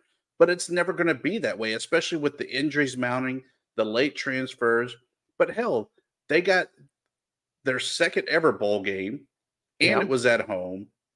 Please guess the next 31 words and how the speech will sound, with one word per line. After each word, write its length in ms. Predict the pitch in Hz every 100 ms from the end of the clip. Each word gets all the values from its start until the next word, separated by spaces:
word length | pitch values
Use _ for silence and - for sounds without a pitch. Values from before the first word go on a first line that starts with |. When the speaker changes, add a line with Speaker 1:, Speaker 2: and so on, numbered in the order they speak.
| _ _
Speaker 1:
and 300 | 165 202 196
they 100 | 135
won 300 | 113 113 92
it. 140 | 78 - _ _ _
What 220 | 165 214
more 180 | 175 208
could 220 | 202 147
you 100 | 156
really 360 | 139 143 196 120
ask 340 | 120 196 -
for? 140 | - - - - _ _ _ _ -
Speaker 2:
Yeah, 260 | 175 220 -
I 140 | 180
mean, 180 | 202 190
you 100 | 175
win 200 | 180 240
that 260 | 226 127
bowl 340 | 113 127 143 139
in 100 | 117
Mobile, 500 | 117 113 120 131 110
and 100 | 127
you 60 |
don't 180 | 185 214
just 240 | 151 117 104
win 220 | 107 170
it, 160 | 120
you, 240 | - 127 123
you 140 | 135 117
crush 420 | - 127 190 -
your 120 | 120
opponent. 480 | - - 135 226